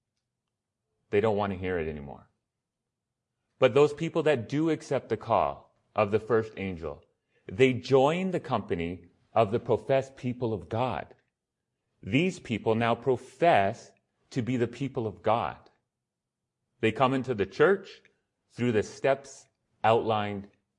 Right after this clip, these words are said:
in Scripture. So where are we now? Well, we're inside the church with the professed people of God. There are many people outside who have heard the call but have rejected the message.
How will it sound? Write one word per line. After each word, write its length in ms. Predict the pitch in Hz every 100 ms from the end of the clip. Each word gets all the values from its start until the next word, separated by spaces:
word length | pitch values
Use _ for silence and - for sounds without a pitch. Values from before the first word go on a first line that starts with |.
| _
in 140 | 101 98
Scripture. 560 | - 90 80 - - - _ _ _ _ _ _ _ -
So 180 | - 113
where 180 | 107 113
are 60 | 113
we 100 | 107
now? 300 | 113 123 78 - _ _ _ _ _ _ _
Well, 360 | 85 87 139 - _
we're 180 | 101 113
inside 300 | 120 123 117
the 80 | 104
church 400 | - 175 - - _ _
with 280 | 107 135 -
the 60 |
professed 600 | 143 156 147 117 117 -
people 320 | - 104 104 95
of 140 | -
God. 320 | 90 98 76 - _ _ _ _ _ _ _ _ _ _ _ _ _
There 120 | 117
are 60 | 120
many 320 | 120 127 151
people 300 | 160 151 151
outside 540 | 151 - 139 117 139 -
who 120 | 123
have 120 | 127
heard 220 | 120 165 175
the 80 |
call 460 | - 123 120 147 - _ _ _
but 120 | 123
have 120 | 123
rejected 520 | 120 101 135 135 123
the 80 | 107
message. 540 | 104 127 - - -